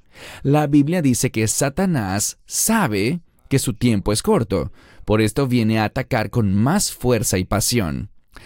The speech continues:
Lo que veremos, y creo que esto ya empezó, y se pondrá mucho pero mucho peor, es que habrá una mayor influencia demoníaca, una mayor actividad demoníaca de ahora en adelante.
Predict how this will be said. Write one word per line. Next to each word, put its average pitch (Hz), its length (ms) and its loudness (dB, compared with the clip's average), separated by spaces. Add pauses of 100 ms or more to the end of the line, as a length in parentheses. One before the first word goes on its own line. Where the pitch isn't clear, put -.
(180)
Lo 143 180 4
que 185 120 0
veremos, 165 600 0 (140)
y 98 220 0
creo 131 280 0
que 113 180 2
esto 117 180 0
ya 104 160 2
empezó, 101 580 0 (220)
y 104 60 -4
se 113 120 0
pondrá 104 380 0
mucho 160 400 0
pero 107 180 0
mucho 110 360 0
peor, 110 600 0 (500)
es 120 200 2
que 127 160 2
habrá 120 240 0
una 123 140 0
mayor 113 360 2
influencia 160 720 0
demoníaca, 95 680 0 (180)
una 151 200 0
mayor 143 300 2
actividad 123 520 0
demoníaca 123 680 0
de 120 160 0
ahora 90 340 2
en 78 100 -2
adelante. 104 640 -2